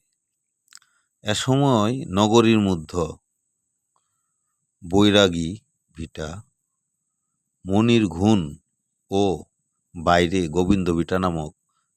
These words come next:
তিনটি স্থানে খনন করা হয়। তৃতীয় পর্যায়ে দুই হাজার সাল থেকে মাজারের পশ্চিম পাশে খনন কাজ চলছে।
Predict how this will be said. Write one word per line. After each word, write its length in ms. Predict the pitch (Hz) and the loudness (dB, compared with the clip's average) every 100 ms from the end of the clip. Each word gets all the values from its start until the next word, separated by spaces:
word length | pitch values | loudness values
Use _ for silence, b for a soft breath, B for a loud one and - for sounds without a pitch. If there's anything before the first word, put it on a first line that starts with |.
| _ | _
তিনটি 400 | 110 104 98 - 110 | -6 -4 -4 -6 -8
স্থানে 420 | - 107 104 90 113 - _ _ _ - | -6 -4 -2 -4 -8 -14 _ _ _ -8
খনন 380 | 107 107 110 117 139 - _ _ _ _ _ | -4 -2 -2 -4 -10 -18 _ _ _ _ _
করা 220 | 98 87 | -8 -6
হয়। 300 | 69 80 76 76 _ _ _ _ _ _ _ _ _ _ _ _ _ _ - B B _ | -6 -8 -10 -10 _ _ _ _ _ _ _ _ _ _ _ _ _ _ -20 B B _
তৃতীয় 340 | 117 120 147 | -14 -8 -4
পর্যায়ে 400 | 123 127 110 107 95 | 0 -2 2 2 2
দুই 180 | 101 104 | 0 2
হাজার 320 | 95 95 92 127 - - | 2 2 0 -6 -20 -20
সাল 240 | - 95 92 | -6 -4 -4
থেকে 320 | 101 - 87 101 - _ _ _ _ _ - | -8 -12 -10 -10 -12 _ _ _ _ _ -12
মাজারের 500 | 90 95 101 107 120 - | -4 0 0 0 -2 -4
পশ্চিম 320 | 117 - 113 104 | -12 -8 -8 -4
পাশে 300 | 95 - 80 80 _ | -6 -6 -10 -12 _
খনন 320 | - 101 98 | -6 -4 -4
কাজ 260 | 90 87 98 - _ _ - | -6 -8 -8 -10 _ _ -12
চলছে। 360 | 92 80 - | -10 -10 -12